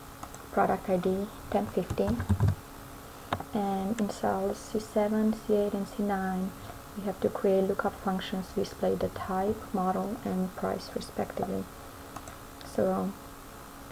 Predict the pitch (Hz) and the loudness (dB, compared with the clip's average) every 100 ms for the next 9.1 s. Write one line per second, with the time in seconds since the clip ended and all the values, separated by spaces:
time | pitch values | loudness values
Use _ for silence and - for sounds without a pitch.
0 | - - - - - - - - - 196 | -14 -14 -14 -14 -14 -14 -16 -16 -6 -2
1 | 190 190 196 190 196 196 - 196 190 185 | 0 0 0 0 0 -2 0 2 4 2
2 | 202 - - - 214 214 214 220 208 185 | 0 -6 -12 -2 2 4 4 4 0 0
3 | - 196 202 233 - - - - - - | 0 -2 0 -2 -4 -14 -12 -12 -12 -14
4 | - - - - - - - - - - | -14 -12 -12 -12 -14 -14 -14 -14 -4 0
5 | 196 185 185 190 202 196 190 202 - 196 | 2 2 2 0 0 0 0 -2 0 2
6 | 190 185 - 196 202 - - - - - | 2 2 2 2 0 -8 -14 -14 -14 -14
7 | - - - 220 - 196 196 190 - 202 | -14 -14 -8 -4 0 2 2 0 0 0
8 | 185 190 185 - 202 - 196 196 190 190 | 2 0 0 -2 -4 -2 -2 0 0 0
9 | 196 | 0